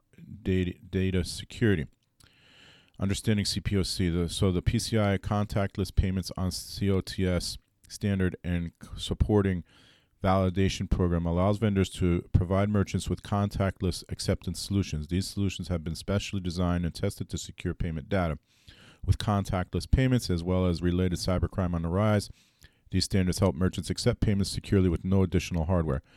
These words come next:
The standard outlines a few security requirements for vendors on protecting data, testing requirements,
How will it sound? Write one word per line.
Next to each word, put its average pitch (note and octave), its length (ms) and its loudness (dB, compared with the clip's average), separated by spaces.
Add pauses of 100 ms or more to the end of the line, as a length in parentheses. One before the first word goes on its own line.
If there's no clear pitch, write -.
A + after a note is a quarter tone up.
(320)
The - 80 -8
standard F#2+ 400 2
outlines F#2+ 560 2 (540)
a F#2 60 0
few B2 320 4
security G2+ 500 2
requirements F#2+ 500 2
for F2 100 -6
vendors F2+ 340 2
on D#2+ 100 0
protecting - 480 0
data, G2 340 4
testing F2+ 440 0
requirements, F2+ 520 0